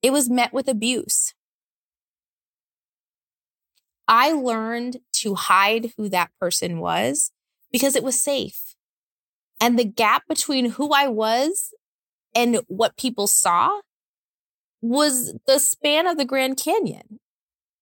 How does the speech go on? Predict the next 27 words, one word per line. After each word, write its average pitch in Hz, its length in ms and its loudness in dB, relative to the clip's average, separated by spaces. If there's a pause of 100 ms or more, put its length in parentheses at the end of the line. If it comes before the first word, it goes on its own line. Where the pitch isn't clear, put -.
(300)
It 240 140 4
was 247 180 2
safe 262 360 2
to 233 80 -8
pretend 226 340 -2
to 190 60 -6
be 175 100 -2
happy 208 400 0
all 233 140 0
the 233 80 -4
time, 208 480 -4
to - 80 -8
be 147 100 -4
cheery, 233 800 -2 (460)
to 175 680 -2 (300)
laugh 202 420 2
off 233 400 4
any 202 340 -4
insult 190 760 -2
or 170 160 -6
laugh 202 360 -2
off 165 320 0
any 180 260 -4
attack. 147 440 -2 (640)
It 240 100 2
was 254 160 0
safer. - 440 -2